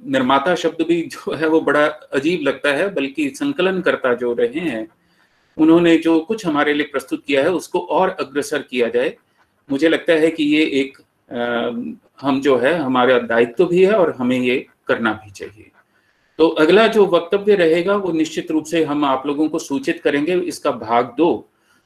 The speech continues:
जो ये तो केवल एक भूमिका के रूप में थी आज की सारी बातें। अ, अगली बार जो है हमें ज्यादा प्रमाण मिलेंगे, ज्यादा context मिलेंगे कि कौन से context है और किन व्यक्तियों ने किन बातों को,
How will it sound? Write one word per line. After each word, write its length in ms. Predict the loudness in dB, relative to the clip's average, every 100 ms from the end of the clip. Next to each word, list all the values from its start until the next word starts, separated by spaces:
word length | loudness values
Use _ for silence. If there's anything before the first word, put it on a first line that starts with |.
| _ _
जो 380 | -4 0 2 0 4
ये 140 | 4
तो 120 | 4
केवल 360 | 2 4 4 2
एक 180 | -2 -4
भूमिका 380 | -2 -2 0
के 240 | -2 0 0
रूप 220 | 0 0
में 160 | -2 -2
थी 300 | -4 -6 -2
आज 220 | -2 0
की 100 | -4
सारी 260 | -2 0 2
बातें। 400 | 0 0 -4 -8 _ _ _ _ -8
अ, 240 | -4 -2 0
अगली 240 | 0 2
बार 260 | 4 2 2
जो 140 | 0
है 180 | 2 2
हमें 320 | 2 0 0
ज्यादा 440 | 2 2 4 4 2 -4 _
प्रमाण 360 | -2 2 4 2
मिलेंगे, 580 | 0 -2 -2 -2 -4 -8 _ _ _ -10
ज्यादा 260 | -4 0 0
context 560 | 0 -4 -4 -8 -8 -4
मिलेंगे 360 | -4 -2 -4
कि 140 | -4 -8
कौन 280 | -4 -4
से 120 | -4 -6
context 540 | -4 -2 -4 -4 -4
है 140 | -4
और 260 | -2 -6 -4
किन 220 | -4 -2
व्यक्तियों 400 | -2 -4 -4 -4
ने 140 | -2 -4
किन 260 | -4 -4
बातों 320 | -2 -4 -4 -6
को, 200 | -6